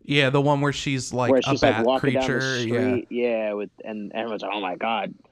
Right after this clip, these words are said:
Speaker 2: you need Jesus, and this is, this is satanic," and it just, it's laughable, obviously, coming from, you know, where we do,
Speaker 1: Well,
Speaker 2: where that
Speaker 1: I
Speaker 2: stuff is the normal aesthetic,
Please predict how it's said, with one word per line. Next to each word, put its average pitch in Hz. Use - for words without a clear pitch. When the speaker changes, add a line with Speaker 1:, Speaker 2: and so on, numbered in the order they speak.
Speaker 2:
you 127
need 117
Jesus, 117
and 107
this 113
is, -
this -
is 107
satanic," 127
and 110
it 107
just, -
it's 165
laughable, 147
obviously, 135
coming 131
from, 107
you 117
know, 104
where 98
we 104
do, 117
Speaker 1:
Well, 165
Speaker 2:
where 175
that -
Speaker 1:
I 175
Speaker 2:
stuff 120
is 110
the 127
normal 110
aesthetic, 110